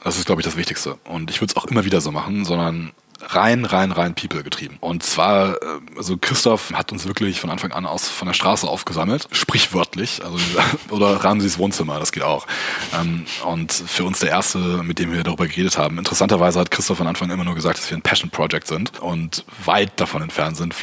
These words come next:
waren wir auch von dem, was wir heute sind. Aber ja, Christoph war so die, die erste Anschub Friends and Family Finanzierung, die wir hatten, der wir das erste Produkt bauen konnten, aber von Anfang an ja schon aufgrund unseres Hintergrunds sehr viel hatten, ne? Also wir hatten eine Community, wir hatten, äh,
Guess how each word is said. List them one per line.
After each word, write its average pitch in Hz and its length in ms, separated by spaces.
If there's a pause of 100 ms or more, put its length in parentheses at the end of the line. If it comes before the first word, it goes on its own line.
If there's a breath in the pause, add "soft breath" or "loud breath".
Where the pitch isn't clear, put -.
(120)
waren 90 280
wir 73 140
auch 87 180 (120)
von 87 160
dem, 92 140
was 90 160
wir 92 60
heute 90 160
sind. 87 240
Aber 80 320
ja, 90 100
Christoph - 320
war 92 120
so 92 200
die, 85 280
die 85 120
erste - 280
Anschub - 460 (120)
Friends 87 320
and 90 80
Family 87 540
Finanzierung, 85 520
die 82 100
wir 80 80
hatten, 110 360
der 85 100
wir 87 60
das - 100
erste - 180
Produkt - 520 (400)
bauen 90 160
konnten, 87 440
aber 82 340 (200)
von - 160
Anfang - 280
an 92 160
ja 92 120
schon 92 380
aufgrund 90 400
unseres 87 280
Hintergrunds 90 520 (420 loud breath)
sehr 90 140
viel - 160
hatten, 78 240
ne? 123 160
Also 85 140
wir 85 100
hatten - 200
eine 98 100
Community, 95 640
wir 85 80
hatten, 85 440
äh, 71 180